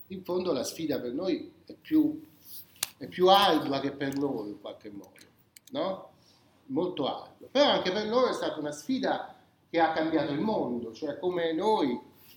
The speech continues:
oggi dovremmo essere capaci, all'altezza di questa sfida per cui la trasformazione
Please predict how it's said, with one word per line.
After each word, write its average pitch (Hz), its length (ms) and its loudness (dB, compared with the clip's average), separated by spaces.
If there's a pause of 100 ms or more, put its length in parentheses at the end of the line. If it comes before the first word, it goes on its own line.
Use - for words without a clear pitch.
(440)
oggi 151 680 4
dovremmo 147 400 2
essere 156 340 2
capaci, 151 560 6
all'altezza 135 720 0
di 120 120 -6
questa 139 280 -6
sfida 190 480 -4
per 117 200 -8
cui 165 480 0 (140)
la 135 140 -8
trasformazione 156 1400 2